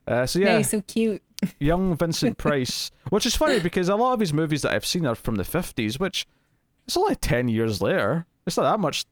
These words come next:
Speaker 1: time, really.
Speaker 2: I re-, I thought his voice was very different, too. He doesn't have his usual Vincent Price, <laughs> the kind that everyone does an impression of.
Speaker 1: Uh,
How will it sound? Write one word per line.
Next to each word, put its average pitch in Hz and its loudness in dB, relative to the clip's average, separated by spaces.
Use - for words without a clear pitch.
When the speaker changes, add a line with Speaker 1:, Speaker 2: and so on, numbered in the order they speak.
Speaker 1:
time, 117 -2
really. 143 0
Speaker 2:
I 220 2
re-, 302 -2
I 208 2
thought 302 0
his 302 0
voice 175 -2
was 214 -2
very 135 -2
different, - -10
too. 156 -8
He 208 -2
doesn't 220 2
have 220 2
his 180 0
usual 190 0
Vincent 165 -4
Price, - -6
<laughs> - -6
the 190 0
kind 160 -2
that 151 0
everyone 160 -2
does 156 -6
an 143 -4
impression 143 -8
of. 90 -6
Speaker 1:
Uh, 90 -6